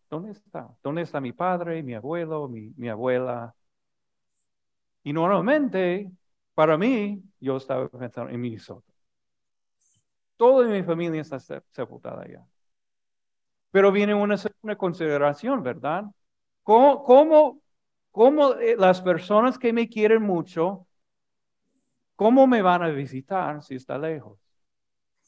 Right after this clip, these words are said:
So, Abraham está pensando,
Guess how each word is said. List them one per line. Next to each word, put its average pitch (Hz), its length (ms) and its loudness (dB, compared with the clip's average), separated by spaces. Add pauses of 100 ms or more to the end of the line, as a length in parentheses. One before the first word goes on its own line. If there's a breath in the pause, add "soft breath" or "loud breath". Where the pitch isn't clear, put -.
(1500)
So, 226 120 8
Abraham 247 420 6
está 277 300 2
pensando, 233 800 0